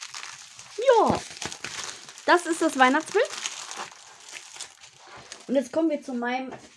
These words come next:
Highlight des Tages. Da ist dieses hier dabei. Zipbeutel. Sehr hochwertige Zipbeutel. Ja, die sind schön groß,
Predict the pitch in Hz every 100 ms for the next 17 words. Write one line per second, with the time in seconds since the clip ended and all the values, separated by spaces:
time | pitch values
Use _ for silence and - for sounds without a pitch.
0 | _ _ _ - - - - 320 370 254
1 | 269 - - 220 - 202 208 190 170 -
2 | - _ _ _ _ _ _ _ _ _
3 | _ - - _ _ _ _ _ _ _
4 | _ _ _ _ _ _ _ _ _ _
5 | - 214 214 254 254 269 294 269 226 190
6 | 196 311 _ _ _ _ _ - - _
7 | 190 185 240 277 277 294 320 480 _ _
8 | _ _ _ _ _ _ - 185 196 208
9 | 240 - 185 185 180 175 175 175 165 170
10 | 202 330 _ _ _ - - - _ _
11 | _ _ _ _ _ _ _ _ _ _
12 | _ _ - 156 214 202 180 196 190 -
13 | 208 208 208 233 247 254 -